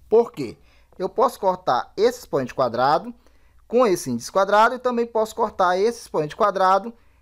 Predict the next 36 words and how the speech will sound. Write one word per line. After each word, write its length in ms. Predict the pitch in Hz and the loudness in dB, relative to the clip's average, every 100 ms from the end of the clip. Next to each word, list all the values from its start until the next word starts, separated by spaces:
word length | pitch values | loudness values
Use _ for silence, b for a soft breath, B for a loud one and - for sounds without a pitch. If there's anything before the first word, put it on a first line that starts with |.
| _ - | _ -4
com 240 | 196 185 | 0 4
esse 420 | 156 185 - - | 4 4 0 -6
índice 580 | 196 139 131 127 - 147 | -2 0 0 -2 -4 -6
quadrado. 540 | 143 185 143 90 - - _ | 0 0 0 -8 -12 -20 _
E 180 | 196 240 | -4 2
esses 300 | 285 285 233 | 2 2 -2
números, 360 | 220 233 233 220 | 0 2 2 2
eles 260 | 233 233 | 2 0
pulam 500 | - - 247 302 285 | -16 -16 -6 -2 0
pra 160 | 262 208 | 2 0
frente 380 | - 135 123 156 | -2 -10 -10 -4
do 60 | |
radical 640 | 180 202 - 208 226 349 _ _ _ - | -4 -4 -2 0 0 -2 _ _ _ -8
multiplicando. 760 | 202 254 - 294 269 233 226 - _ 202 | -6 -6 -6 -2 0 0 -2 -12 _ -6
Então, 140 | 214 | -4
a 20 | |
gente 100 | 233 | -2
pode 200 | 226 226 | -2 0
multiplicar 440 | 233 - 247 233 220 | -2 -4 -4 0 2
logo 160 | 233 | 0
aqui, 220 | 254 254 | -2 2
ó. 220 | 214 127 - _ _ - | 2 2 -2 _ _ -8
Dois 220 | 143 143 | -4 -4
vezes 260 | 143 143 156 | -4 -6 -4
dois 240 | 123 113 | -2 -2
é 60 | 170 | -2
quatro, 480 | 202 190 240 - 330 | 2 2 2 -2 -12
então 200 | 143 131 | -10 -12
esse 160 | - | -12
quatro 360 | - 139 131 131 - | -2 -2 -2 -6 -2
passa 280 | 165 220 | -2 -2
pra 200 | 135 139 | -4 -6
fora 420 | 147 120 107 104 - b b b b b | -4 -2 -2 -4 -12 b b b b b
do 200 | - 151 | -6 -2
radical 760 | 196 135 123 - 123 143 214 - _ _ _ - | 0 0 -2 -2 2 2 -2 -14 _ _ _ -14
e 220 | 202 | -10